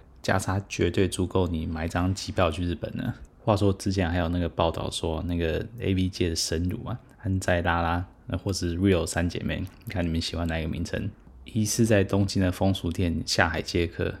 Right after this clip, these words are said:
而且价格呢，九十分钟只要七万日元，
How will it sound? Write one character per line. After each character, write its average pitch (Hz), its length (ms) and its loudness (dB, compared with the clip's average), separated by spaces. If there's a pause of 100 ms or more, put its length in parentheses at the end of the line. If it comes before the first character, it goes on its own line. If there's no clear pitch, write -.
(220)
而 117 60 -2
且 95 180 -2
价 92 260 2
格 85 160 -2
呢， 80 180 -2 (220)
九 82 160 -2
十 - 140 -10
分 90 100 4
钟 92 180 4
只 - 200 -4
要 90 320 2
七 - 200 0
万 92 220 4
日 90 140 2
元， - 320 -4